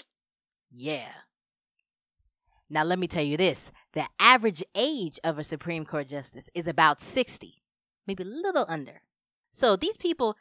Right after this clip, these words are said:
they don't know what it's like to have crying babies. They don't know what, they don't know what people is going through. They are so far removed.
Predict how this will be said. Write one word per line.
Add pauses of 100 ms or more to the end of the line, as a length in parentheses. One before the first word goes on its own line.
(120)
they
don't
know
what
it's
like
to
have
crying
babies. (680)
They
don't
know
what,
they
don't
know
what
people
is
going
through. (600)
They
are
so
far
removed.